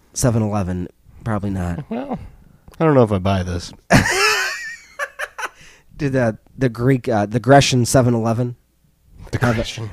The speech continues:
Speaker 1: have a, have a, uh, a priest on hand?
Speaker 2: Mm-hmm.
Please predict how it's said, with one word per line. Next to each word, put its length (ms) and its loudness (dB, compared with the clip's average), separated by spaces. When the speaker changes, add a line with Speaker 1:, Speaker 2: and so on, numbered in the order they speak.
Speaker 1:
have 240 4
a, 160 4
have 260 2
a, 160 2
uh, 140 -2
a 80 0
priest 360 0
on 120 4
hand? 400 0
Speaker 2:
Mm-hmm. 300 -4